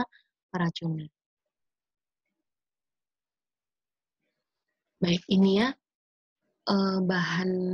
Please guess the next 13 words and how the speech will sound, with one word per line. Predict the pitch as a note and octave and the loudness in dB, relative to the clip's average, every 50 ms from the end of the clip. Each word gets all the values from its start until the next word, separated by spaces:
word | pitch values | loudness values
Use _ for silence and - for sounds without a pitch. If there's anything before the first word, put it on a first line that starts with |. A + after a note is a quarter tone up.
| F#3 F#3 F#3 F3+ F3+ _ _ _ _ _ _ _ _ _ _ _ _ _ _ _ _ _ _ - | -2 -2 -4 -6 -8 _ _ _ _ _ _ _ _ _ _ _ _ _ _ _ _ _ _ -2
eh, | F#3 F3+ F3+ F3+ F3+ - F3+ | 0 0 2 0 -2 -4 -8
toksik | F3 - - - - - C#4+ - - | -8 -8 -8 -10 -4 -4 -4 -2 -2
atau | G#3+ G3 - F#3+ F#3 | -4 -4 -2 -2 -2
racun | F#3 F3 F3+ F3 - - A#3+ A#3 | 0 0 -2 -2 0 2 4 4
di | A3 G#3+ F#3+ | 4 4 2
dalam | F3+ F3 E3+ F3 F3 E3+ E3+ | 0 0 0 0 2 2 0
pangan, | F3 E3+ D#3+ D#3 D#3 E3 G3 B3 C#4 C#4+ - | 0 -2 -4 -2 -2 0 0 0 0 0 -2
ada | - G#3 F3+ F3 G3 | -4 -4 -2 -2 -2
yang | F#3+ F#3 F#3 F#3 F#3 F#3 | 0 -2 -2 -2 -2 -2
natural | F#3 F3+ F3+ - - F#3+ F#3 F3+ F#3 G#3 B3 - - | -2 -2 -2 -2 0 0 2 2 2 2 0 0 -2
atau | G#3 G3 - - G3 | -4 -6 -4 -6 -6
secara | - - G3 - - F#3+ F#3 F#3+ - | -4 -4 -8 -4 -4 -2 -2 -2 -4
alamiah | - F#3 F#3 F#3 F#3 F#3+ F#3+ F#3+ F#3+ F#3+ F#3 | -4 -6 -6 -6 -4 -2 -2 0 0 0 -2